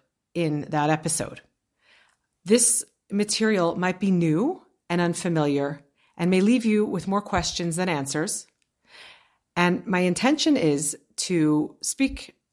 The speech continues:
about this topic in the, uh, upcoming episodes also and fill in some of the blanks that may be left, as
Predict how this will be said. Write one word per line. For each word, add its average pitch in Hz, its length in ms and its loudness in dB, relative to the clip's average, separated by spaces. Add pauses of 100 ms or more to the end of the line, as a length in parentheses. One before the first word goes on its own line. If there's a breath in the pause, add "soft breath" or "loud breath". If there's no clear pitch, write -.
about 170 460 2
this 170 120 -4
topic 165 540 -6 (360)
in 160 100 -4
the, 156 340 0
uh, 156 160 2
upcoming 170 400 -2
episodes 160 520 -2 (120)
also 165 520 0 (220 soft breath)
and 160 160 -2
fill 247 220 4
in 190 280 -2
some 185 240 -2
of 170 120 -2
the 165 80 -4
blanks 156 380 -4
that 151 120 -2
may 151 140 0
be 151 120 0
left, 165 380 0 (320 loud breath)
as 160 300 0